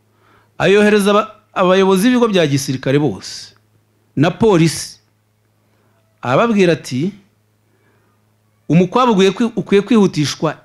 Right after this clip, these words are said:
cyane cyane i Kigali, Abatutsi bakajyanwa i Maranyundo." Abatutsi bakajyanwa i Maranyundo. Maze iminsi mbona ku mbuga nkoranyambaga abana ba Habyarimana bitagatifuza ko ngo nabo bibuka umubyeyi wabo,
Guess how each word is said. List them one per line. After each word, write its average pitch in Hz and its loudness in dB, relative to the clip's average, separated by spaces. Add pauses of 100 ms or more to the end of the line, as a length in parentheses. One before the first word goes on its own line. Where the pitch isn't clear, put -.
(160)
cyane 269 2
cyane 196 0
i 170 2
Kigali, 190 -2 (460)
Abatutsi 254 0
bakajyanwa 185 0
i 190 0
Maranyundo." 165 2 (1080)
Abatutsi 151 -4
bakajyanwa 143 2
i 135 4
Maranyundo. 120 -2 (1400)
Maze 160 0
iminsi 262 2
mbona 240 0 (400)
ku 196 -8
mbuga 214 2
nkoranyambaga 180 0 (220)
abana 175 0
ba 151 2
Habyarimana 151 0
bitagatifuza 131 -6 (1800)
ko 202 -2
ngo 196 2
nabo 196 2
bibuka 196 0
umubyeyi 170 2
wabo, 175 2